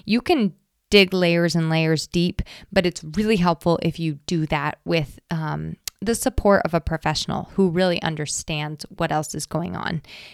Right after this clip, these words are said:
And as you start to dig into things, different feelings and emotions, they might be completely caused by different things. For me, I'm just sharing that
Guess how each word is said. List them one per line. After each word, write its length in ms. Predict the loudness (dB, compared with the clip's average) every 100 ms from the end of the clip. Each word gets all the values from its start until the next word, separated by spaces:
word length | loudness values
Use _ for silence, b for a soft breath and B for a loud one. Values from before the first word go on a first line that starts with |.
| B
And 260 | 2 2 -2 _ -6
as 260 | -2 0 2
you 100 | 2
start 300 | 6 6 6
to 100 | 2
dig 460 | 4 4 2 -2 -2
into 240 | 2 2 0
things, 520 | -2 -2 0 -2 -4
different 380 | -2 0 -2 0
feelings 440 | 0 2 0 0
and 100 | 0
emotions, 600 | 2 2 2 0 -2 0
they 120 | 0
might 180 | 2 2
be 120 | 0
completely 800 | -4 -6 -6 -4 0 0 0 -2 _
caused 320 | -2 0 0 0
by 100 | -2
different 320 | 0 -2 -2
things. 360 | -2 -4 -12 -18 B B
For 140 | 0
me, 260 | 2 2 0 -2
I'm 80 |
just 240 | -2 -2 -2
sharing 340 | -2 0 -2
that 140 | -2